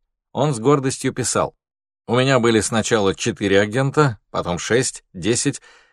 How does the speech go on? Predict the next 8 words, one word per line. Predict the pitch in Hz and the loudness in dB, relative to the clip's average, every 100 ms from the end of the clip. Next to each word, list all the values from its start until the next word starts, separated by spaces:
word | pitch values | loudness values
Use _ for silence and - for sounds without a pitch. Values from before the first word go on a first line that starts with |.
| - | -6
и, | 98 | -2
наконец, | 110 110 127 87 | 0 0 0 -2
двенадцать. | 104 123 101 - - - _ _ _ | 0 0 0 -6 -16 -20 _ _ _
В | - | -4
тысяча | 123 135 139 135 | 0 0 0 0
восемьсот | 127 123 117 131 - | -2 -2 -2 -2 0
семнадцатом | 113 120 117 - 98 98 | -2 -2 -4 -6 -6 -2
году | 92 117 139 | -2 0 -4